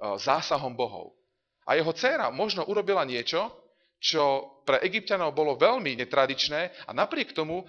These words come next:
to považovala za zásah bohov, alebo mohla považovať. Dobre, vláda Hatšepsut. E, Hatšepsut, keď dora-, e, keď vyrastla, zhruba mala pätnásť, šestnásť rokov, dá sa to presne overiť, e, z knihy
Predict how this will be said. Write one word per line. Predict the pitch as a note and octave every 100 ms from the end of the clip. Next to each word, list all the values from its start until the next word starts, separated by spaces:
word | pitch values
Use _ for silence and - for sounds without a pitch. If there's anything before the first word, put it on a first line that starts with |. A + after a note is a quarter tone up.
| -
to | C3
považovala | C#3 C3+ D3 D3 C#3+
za | A2+
zásah | G#2 A#2 A#2+ B2+
bohov, | A#2 A2+ F#2 F2+
alebo | G#2+ A2 A#2+
mohla | C3 G#2+
považovať. | G2+ F#2+ F#2 F#2 _ _ _ _ - - - - _ _
Dobre, | E3 C#3+ F#2 - - - -
vláda | D#3+ G3 F#3
Hatšepsut. | D#3 D#3 D3 - G2 -
E, | - _ _ _ _ _ _ _ _ _ _ _ -
Hatšepsut, | G2+ G2 G2+ F3 - G3+ G3+ -
keď | D3 A#2
dora-, | C3 C3+ C3
e, | B2+ B2
keď | C#3
vyrastla, | A#2+ C3+ D3+ - F#3 G3 G#3+ - - _ - _ - - _ _
zhruba | A2+ D#3 E3 C#3 A2 A2+
mala | C3+ C3+ A#2
pätnásť, | F#3+ F#3 D3 C3
šestnásť | F#3 F3+ D#3+ C3+
rokov, | B2+ - D3+ F3 G3 C#3+
dá | B2+
sa | D#3
to | C#3+
presne | C#3 C#3+ -
overiť, | B2+ C3 C3+ C#3+ C#3+ C3
e, | A#2+
z | A2
knihy | - C#3 C3+ C3+